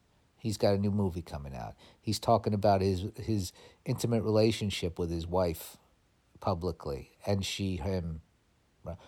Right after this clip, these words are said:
I guess it's Jada who's really talking about Will, but, you know, they, they've had, they've, they're, they're opening their lives up to us, and I, and I think that's, that's nice. They're Scientologists, and that's odd.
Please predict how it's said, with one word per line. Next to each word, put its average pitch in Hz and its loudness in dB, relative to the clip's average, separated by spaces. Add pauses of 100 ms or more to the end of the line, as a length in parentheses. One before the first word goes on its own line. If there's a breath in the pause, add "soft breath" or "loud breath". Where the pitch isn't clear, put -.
(200 loud breath)
I 180 8
guess 180 6
it's 110 -2
Jada 104 2 (520 soft breath)
who's 92 -2
really 92 0
talking 95 0
about 85 0
Will, 92 2 (460 soft breath)
but, 101 2
you 117 -2
know, 107 0
they, 123 -2
they've 160 -2
had, 185 2
they've, 185 -6 (580)
they're, 127 -4
they're 123 2
opening 147 2
their 123 2
lives 113 4
up 95 0
to 78 -10
us, - -10 (600)
and 110 -6
I, 95 0
and 98 -2
I 101 0
think 87 -8
that's, - -10 (140)
that's 82 -6
nice. 85 -4
They're 85 -6
Scientologists, 98 0
and 95 -4
that's 95 -2
odd. 90 0